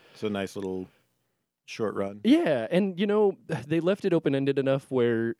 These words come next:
Speaker 2: if they'd maybe sold a little bit more, you know, if they could have maybe gotten a little bit more traction, they may have just continued from here, but they've left it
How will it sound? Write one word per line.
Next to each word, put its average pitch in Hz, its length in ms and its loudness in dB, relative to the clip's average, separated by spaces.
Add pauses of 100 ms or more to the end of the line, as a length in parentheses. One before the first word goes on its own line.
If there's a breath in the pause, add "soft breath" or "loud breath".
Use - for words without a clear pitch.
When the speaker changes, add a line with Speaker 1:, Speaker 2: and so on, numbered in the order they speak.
Speaker 2:
if 135 180 2
they'd 135 180 0
maybe 127 360 2
sold 117 480 -2 (120)
a 123 60 -4
little 117 200 2
bit 113 140 2
more, 107 440 2 (120)
you 120 100 0
know, 107 120 2
if 110 100 0
they 110 140 2
could 110 140 -4
have 104 200 0
maybe 107 200 -4
gotten 107 220 0
a 107 40 -2
little 104 180 0
bit 117 120 2
more 110 120 0
traction, 107 480 -2
they 113 80 0
may 113 200 2
have 117 140 -2
just 120 180 0
continued 127 400 0
from 127 140 -2
here, 135 220 0
but 120 300 2
they've 117 280 -2
left 131 300 2
it 113 180 2